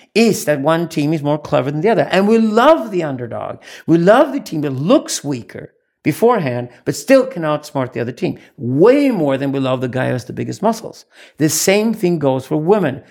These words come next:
They don't just look at the muscle mass of the male body at all when they go cruising.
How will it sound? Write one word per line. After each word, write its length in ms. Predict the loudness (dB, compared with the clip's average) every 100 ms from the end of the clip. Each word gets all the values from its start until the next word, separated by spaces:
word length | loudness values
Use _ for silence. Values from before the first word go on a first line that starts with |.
| _
They 120 | 2 4
don't 240 | 2 -6
just 280 | -6 -6 -2
look 160 | -4 -4
at 60 | -6
the 80 |
muscle 440 | -2 0 -2 -4 -8
mass 360 | -6 -8 -10
of 80 | -10
the 60 | -8
male 220 | -6 -6
body 360 | -4 -6 -6 -4
at 120 | 2
all 320 | 2 0 -6
when 80 | -10
they 80 | -10
go 160 | -8 -10
cruising. 420 | -8 -10 -10 -18